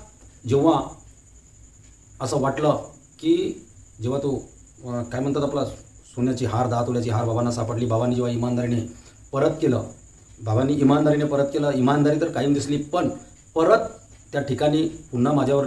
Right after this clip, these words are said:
इल्जाम लागेल म्हणून बाबांनी त्या इमानदारीपोटी आपलं काम सोडलं. आणि काम सोडून सुद्धा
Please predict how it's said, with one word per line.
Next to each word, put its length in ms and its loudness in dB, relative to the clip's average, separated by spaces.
इल्जाम 260 0
लागेल 240 0
म्हणून 260 4
बाबांनी 360 2
त्या 200 -6
इमानदारीपोटी 680 0
आपलं 200 -4
काम 260 -4
सोडलं. 340 -2
आणि 240 0
काम 300 2
सोडून 400 2
सुद्धा 400 2